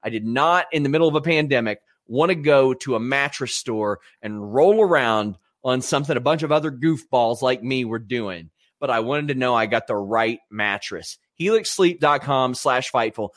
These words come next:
Take their two-minute quiz. They'll match you to a customized mattress that gives you the best sleep of your life.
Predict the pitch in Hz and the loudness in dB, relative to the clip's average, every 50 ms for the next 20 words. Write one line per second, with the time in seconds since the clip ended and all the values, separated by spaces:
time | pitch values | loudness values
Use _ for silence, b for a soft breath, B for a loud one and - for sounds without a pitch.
0 | b b b - 131 - 117 104 - - - 156 160 160 165 - _ - 131 120 | b b b -8 -8 -6 -6 -8 -6 -4 -4 -4 -2 -4 -6 -8 _ -6 -4 -2
1 | 113 107 104 101 - b b b b - 101 104 110 120 123 127 127 - 143 131 | -2 -2 -4 -6 -10 b b b b -4 -2 -2 0 0 0 0 -2 -4 -6 -6
2 | - 127 107 - - - 135 131 - - 143 131 127 123 120 113 107 120 113 107 | -4 -4 -4 -4 -4 -4 -4 -4 -4 -4 -4 -2 -2 0 -2 -2 -2 0 0 0
3 | 101 - - 104 95 - - b b b b b 120 110 120 127 123 117 127 120 | -2 -2 -6 -8 -8 -8 -12 b b b b b -6 -2 -2 -2 0 0 -2 -2
4 | 110 95 104 117 117 - - - 113 95 107 98 101 98 101 110 113 113 113 113 | -2 0 0 0 0 -2 -4 -6 -6 -6 -6 -8 -6 -4 -2 0 0 0 0 -2
5 | - | -4